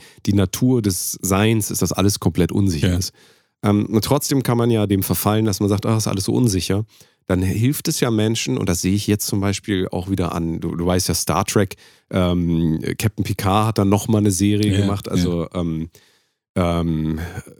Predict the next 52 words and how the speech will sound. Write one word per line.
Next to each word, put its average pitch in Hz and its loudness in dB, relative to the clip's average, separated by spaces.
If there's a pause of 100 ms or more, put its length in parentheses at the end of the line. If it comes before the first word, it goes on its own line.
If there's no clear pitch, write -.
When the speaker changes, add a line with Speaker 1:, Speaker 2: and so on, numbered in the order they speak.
(880)
Speaker 1:
was 92 -2
gab's - -2
noch? 107 0 (140)
Äh, 90 2
Star 95 0
Wars 117 0
läuft 113 0
auch 98 -2
für 104 0
immer 131 0
weiter. 110 2
Speaker 2:
Ja, 117 2
ja, 101 2
ja. 98 0
Speaker 1:
Mark 98 0
Hamill 117 0
muss 113 -2
da 113 2
noch 107 2
zum 104 0
tausendsten 120 2
Mal, 113 -2 (340)
Speaker 2:
<laughs> - -20
Speaker 1:
äh, 104 4
den 101 4
Luke 104 2
Skywalker 113 0
geben. 95 2
So, 101 2
das 104 0
sieht 139 -4
man 110 4
extrem 107 0
viel, 120 0
dass 101 0
Leute 110 2
das - -2 (120)
gerne 101 2
mögen, 110 4
wenn 101 2
sie 95 0
solche 90 2
Charaktere 110 0
immer 104 0
und 92 0
immer 92 2
wieder 127 2
sehen 80 -2
in 80 0
ihrem 82 0
Leben. 80 0
Speaker 2:
Ja. 98 4